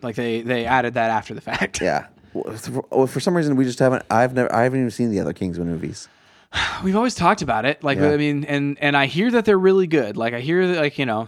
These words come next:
Speaker 1: there's, there's friends of mine that are like, "Oh, you should watch these," but that, you know, I just haven't.
Speaker 2: Yeah. All right,
Speaker 1: You
Speaker 2: October
Speaker 1: really liked the
Speaker 2: second.
Speaker 1: first one too, like the first Kingsman, right?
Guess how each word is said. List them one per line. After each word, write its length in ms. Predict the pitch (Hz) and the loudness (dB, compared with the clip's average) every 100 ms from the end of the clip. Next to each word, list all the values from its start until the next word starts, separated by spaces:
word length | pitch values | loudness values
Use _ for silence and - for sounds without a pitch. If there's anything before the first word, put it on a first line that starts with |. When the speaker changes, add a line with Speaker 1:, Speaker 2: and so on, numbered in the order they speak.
| - | -8
Speaker 1:
there's, 300 | 143 131 - | -12 -12 -4
there's 360 | 143 127 - - 214 _ _ - | -2 -2 -4 -12 -20 _ _ -2
friends 180 | 156 156 | -2 2
of 60 | |
mine 100 | 151 | 2
that 80 | 147 | 2
are 60 | 139 | 2
like, 160 | 139 | 2
"Oh, 80 | 269 | 0
you 140 | 240 | -2
should 200 | 196 190 202 | -4 -2 0
watch 200 | 220 - | 0 2
these," 160 | 143 - - - _ | -2 -4 -20 -20 _
but 180 | 139 147 | -2 2
that, 220 | 151 131 | 4 2
you 80 | 127 | 0
know, 160 | 107 - - _ _ _ _ - | -4 -8 -20 _ _ _ _ -12
I 140 | - 131 | -4 -4
just 160 | 117 | -2
haven't. 280 | 127 117 104 _ _ _ _ | -4 -4 -6 _ _ _ _
Speaker 2:
Yeah. 160 | 107 92 - _ _ _ - - - 160 | -4 -4 -6 _ _ _ -20 -20 -8 4
All 80 | 151 | 6
right, 60 | |
Speaker 1:
You 60 | 135 | 8
Speaker 2:
October 240 | 147 202 359 | 8 8 10
Speaker 1:
really 160 | 359 | 8
liked 180 | 180 151 | 8 6
the 60 | 185 | 4
Speaker 2:
second. 20 | |
Speaker 1:
first 220 | 214 359 185 | 4 2 2
one 140 | 143 | 0
too, 160 | 247 302 | 2 2
like 160 | 139 | 2
the 80 | 139 | 0
first 200 | - - | -2 -2
Kingsman, 340 | 147 120 113 | -4 -4 -4
right? 260 | 117 214 | 0 -2